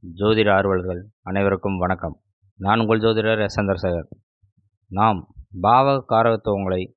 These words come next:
வரிசையாக பார்த்து கொண்டிருக்கிறோம். அந்த வரிசையில் இது பதினொன்றாம் பாவகத்தின்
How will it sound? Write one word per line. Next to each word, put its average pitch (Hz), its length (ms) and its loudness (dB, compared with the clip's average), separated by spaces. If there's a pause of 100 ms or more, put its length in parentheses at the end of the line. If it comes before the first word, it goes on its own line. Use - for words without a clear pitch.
(140)
வரிசையாக 113 640 2
பார்த்து 101 340 0
கொண்டிருக்கிறோம். 92 680 -4 (400)
அந்த 123 320 2
வரிசையில் 95 540 0 (220)
இது 101 400 -4 (140)
பதினொன்றாம் 127 720 2
பாவகத்தின் 95 600 0